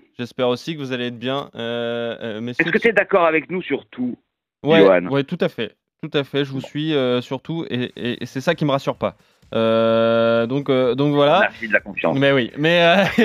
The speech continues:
Speaker 1: et donc il y a un autre match à Adélaïde, on vient d'avoir l'affiche, je pense pas qu'il y ait, qu'il y ait les cotes encore, Eric, mais juste ton sentiment sur, euh, Kokinakis face à Bautista Agut, c'est quand même un gros match.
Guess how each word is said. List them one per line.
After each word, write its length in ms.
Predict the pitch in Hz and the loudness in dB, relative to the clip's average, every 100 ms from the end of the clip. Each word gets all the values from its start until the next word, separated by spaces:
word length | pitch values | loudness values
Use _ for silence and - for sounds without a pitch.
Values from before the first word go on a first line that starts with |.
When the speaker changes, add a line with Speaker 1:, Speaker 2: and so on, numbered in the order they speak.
| 185 | 2
Speaker 1:
et 40 | |
donc 220 | 196 196 - 247 - | 2 0 -2 -2 2
il 40 | |
y 40 | 180 | 4
a 60 | |
un 60 | 202 | 4
autre 240 | 233 226 | 2 2
match 220 | 233 240 | 2 2
à 40 | 185 | 2
Adélaïde, 420 | 160 165 196 180 | 2 2 2 2
on 60 | 139 | 0
vient 140 | 147 | 0
d'avoir 200 | 147 147 | 2 2
l'affiche, 420 | 143 - 190 - - | 0 -2 -10 -10 -16
je 120 | - | -8
pense 180 | 139 - | -8 -2
pas 120 | 160 | -2
qu'il 160 | - 135 | 0 -2
y 40 | |
ait, 200 | 120 104 | -2 -4
qu'il 140 | - | -4
y 40 | 127 | -4
ait 40 | |
les 40 | 127 | -2
cotes 180 | 123 | -2
encore, 360 | 123 - 160 147 _ - - | -4 0 0 0 _ -20 -8
Eric, 280 | 107 131 139 | -2 0 0
mais 100 | 120 | -4
juste 240 | 120 147 - | -4 -8 -8
ton 80 | |
sentiment 500 | 123 135 - 135 156 | -6 -6 -4 -2 -2
sur, 280 | 156 - 127 | -2 -2 0
euh, 180 | 110 98 - | 2 0 0
Kokinakis 580 | 160 - 160 147 196 | -2 0 0 0 -2
face 240 | 185 135 - | -4 -6 -2
à 40 | |
Bautista 440 | 127 131 135 131 127 | -2 -2 -4 -2 -2
Agut, 200 | 123 196 | 0 -4
c'est 140 | - - | -6 -4
quand 100 | 131 | 0
même 140 | 135 | 2
un 80 | 131 | 2
gros 240 | 131 143 | 2 2
match. 340 | 165 175 190 | 4 2 0